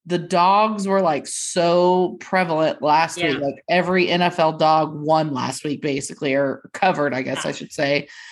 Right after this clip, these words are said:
Speaker 2: Yeah.
Speaker 1: that it was like, I feel like Vegas makes these lines for the favorites so large that everyone takes them, and it's a trap. Like, it's an actual
Speaker 2: Yeah.
Speaker 1: trap. That's what happened in the, with the Cardinals game, I guess.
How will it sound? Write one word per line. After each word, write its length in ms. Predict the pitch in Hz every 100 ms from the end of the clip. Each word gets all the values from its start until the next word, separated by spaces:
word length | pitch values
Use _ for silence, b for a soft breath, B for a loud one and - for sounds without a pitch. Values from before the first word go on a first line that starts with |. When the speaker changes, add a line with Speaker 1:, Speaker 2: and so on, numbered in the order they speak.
| B B
Speaker 2:
Yeah. 120 | 160 170
Speaker 1:
that 320 | 185 175 170
it 140 | 202 180
was 200 | 185 185
like, 380 | 175 165 151 - _ _ -
I 100 | 175
feel 140 | 185 196
like 200 | 185 185
Vegas 500 | 175 175 180 180 185
makes 320 | 175 165 -
these 300 | 165 151 147
lines 420 | 165 165 170 165
for 120 | - 156
the 80 |
favorites 520 | 151 170 160 151 - -
so 300 | - 175 175
large 840 | 175 165 170 151 135 123 - - b b b _
that 220 | - -
everyone 520 | - 175 190 180 170 160
takes 420 | - 175 175 -
them, 280 | 160 151 -
and 160 | 165
it's 140 | 170 160
a 60 |
trap. 480 | - - 285 - - _ -
Like, 180 | 165 175
it's 140 | 160
an 60 | 175
actual 360 | 180 180 190 185
Speaker 2:
Yeah. 60 |
Speaker 1:
trap. 260 | 196 180 131
That's 200 | 147 156
what 100 | 175
happened 380 | 139 160 180 175
in 140 | 170 170
the, 100 | 160
with 140 | 180 185
the 60 |
Cardinals 500 | 190 190 196 139 135
game, 260 | - 139 139
I 80 | 139
guess. 360 | 143 147 151